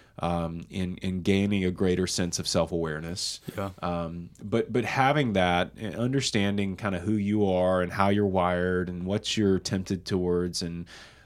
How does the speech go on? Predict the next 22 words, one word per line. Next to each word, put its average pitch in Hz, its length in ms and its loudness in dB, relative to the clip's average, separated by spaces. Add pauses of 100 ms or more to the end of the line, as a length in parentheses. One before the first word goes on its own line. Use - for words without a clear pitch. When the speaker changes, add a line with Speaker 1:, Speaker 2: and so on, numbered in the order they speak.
Speaker 1:
where 107 280 4
you 104 200 2
tend 101 280 -2
to 98 40 0
struggle, 92 800 2
those 104 260 0
kinds 127 240 0
of 92 80 -8
things 98 240 0
are 95 60 0
gonna 92 160 0
be 87 140 -2
important, 85 720 -6
I 87 80 -8
think, 85 360 -10
in 82 400 -10
applying 87 440 -6
a - 20 -10
text - 380 -10
to 87 80 -6
your 80 80 -4
life. 76 280 -8